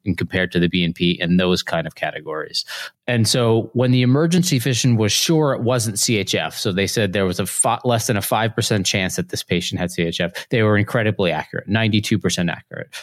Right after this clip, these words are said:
Similarly, when the physician was sure the diagnosis was C H F, or ninety-five percent sure, they were correct ninety-five percent of the time. And it's only in that intermediate group,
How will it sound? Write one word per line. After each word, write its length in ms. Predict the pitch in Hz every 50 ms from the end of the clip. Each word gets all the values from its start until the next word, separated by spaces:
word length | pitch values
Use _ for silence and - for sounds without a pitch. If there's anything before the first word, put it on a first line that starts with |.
| -
Similarly, 460 | - - 226 220 190 156 139 123 113 113
when 240 | 107 107 110 113
the 80 | 110 104
physician 420 | - 113 104 110 107 101 - 113
was 100 | 101 95
sure 200 | - - - 110
the 80 | 101 101
diagnosis 640 | 95 107 101 101 98 104 98 95 - - 98 85 - - 107 - _ _ -
was 400 | 92 95 110 139 170 190 170 -
C 200 | - - 107 90
H 140 | 87 - -
F, 200 | 92 104 113 -
or 100 | 123 98
ninety-five 680 | 92 95 90 92 95 90 92 - - 104 95 98 92 -
percent 320 | - - - 92 90 -
sure, 240 | - 95 92 87 87 - - - -
they 120 | 117 110
were 120 | 110 117 110
correct 420 | - - 117 101 95 - - -
ninety-five 800 | 101 92 90 90 92 92 90 90 87 - - 82 82 78 - -
percent 320 | - - - - 90 87
of 80 | 85 -
the 80 | - -
time. 240 | - - - - - - - _ _ _ - - - - - - - -
And 80 | 117 110
it's 180 | 110 107 - - -
only 360 | 151 170 180 196 185 170 156
in 120 | 156 143
that 240 | 131 120 110 107 - _ _ _ _ -
intermediate 840 | 160 165 151 - 165 156 151 143 139 139 135 143 135 127 120 - - - _ _ -
group, 440 | - 120 117 104 87 82 85 -